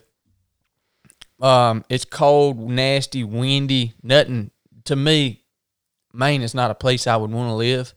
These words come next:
just from what short time I spent there. But I got to meet these guys that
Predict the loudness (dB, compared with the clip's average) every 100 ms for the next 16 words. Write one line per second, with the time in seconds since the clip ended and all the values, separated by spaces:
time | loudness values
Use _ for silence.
0 | _ _ _ _ _ _ _ _ _ -2
1 | -2 -2 -6 -6 -4 -4 -4 -4 -2 -4
2 | -2 -2 2 2 2 0 -8 -14 -4 -4
3 | 0 2 2 2 0 -2 -8 _ _ _
4 | _ _ _ _ _ _ _ _ _ -4
5 | 2 4 4 2 2 0 -2 -4 0 2
6 | 4 0 -4 -12 _ 0 2 2